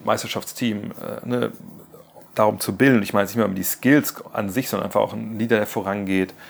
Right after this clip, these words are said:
ne, der den Ball verteilen kann, der für andere mitkreiert. Und das war ja nie so sein Spiel. Von daher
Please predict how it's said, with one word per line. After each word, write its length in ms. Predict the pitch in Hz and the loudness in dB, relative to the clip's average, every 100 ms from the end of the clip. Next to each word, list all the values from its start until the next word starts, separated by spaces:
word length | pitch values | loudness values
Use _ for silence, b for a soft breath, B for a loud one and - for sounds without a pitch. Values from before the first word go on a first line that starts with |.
| B B B - | B B B -6
ne, 300 | 104 104 104 | 0 0 0
der 320 | - - 104 | -6 -4 -2
den 320 | 101 107 - - | -2 -8 -6 0
Ball 140 | 104 | 0
verteilen 280 | 104 - 98 | 0 -8 -6
kann, 120 | 95 | -6
der 60 | 98 | -6
für 100 | 110 | -6
andere 160 | 104 | -2
mitkreiert. 560 | 101 113 - 107 98 95 | -4 -4 -6 0 0 0
Und 80 | 101 | -2
das 220 | - - | -2 -4
war 240 | 98 95 113 | -6 2 2
ja 100 | 104 | 2
nie 180 | 104 117 | -4 -6
so 160 | 104 | -4
sein 240 | 95 98 95 | 0 0 0
Spiel. 280 | - 95 | -6 -8
Von 220 | - - 98 | -6 -4 4
daher 340 | 95 95 | 4 4